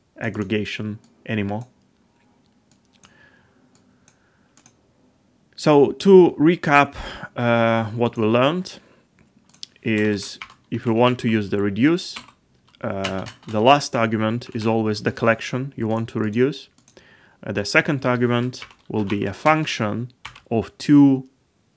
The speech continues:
uh, arguments. The first one will be accumulator. That's what passed through the steps of the reduce.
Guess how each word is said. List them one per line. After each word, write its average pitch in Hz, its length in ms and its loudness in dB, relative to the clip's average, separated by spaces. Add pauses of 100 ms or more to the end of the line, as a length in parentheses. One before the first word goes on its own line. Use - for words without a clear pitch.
(300)
uh, 98 640 -4 (160)
arguments. 117 540 0 (340)
The 120 60 -12
first 131 320 0
one 117 180 0
will 113 140 0
be 107 200 0
accumulator. 135 840 -2 (640)
That's 110 300 -2
what 107 260 -4
passed 120 400 -2
through 120 300 0
the 107 180 -2
steps - 480 -4
of 110 180 -8
the 107 100 -2
reduce. 107 520 -4